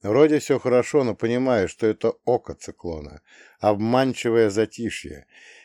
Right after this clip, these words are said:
и внимательно всматриваюсь в пролетающие мимо флаеры,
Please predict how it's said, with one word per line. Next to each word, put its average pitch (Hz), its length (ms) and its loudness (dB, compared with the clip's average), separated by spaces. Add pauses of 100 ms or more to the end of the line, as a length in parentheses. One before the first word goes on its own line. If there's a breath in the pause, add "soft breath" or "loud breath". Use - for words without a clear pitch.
и 127 120 4
внимательно 135 720 2
всматриваюсь 117 800 0
в - 40 -20
пролетающие 107 800 0
мимо 107 320 -2
флаеры, 113 680 2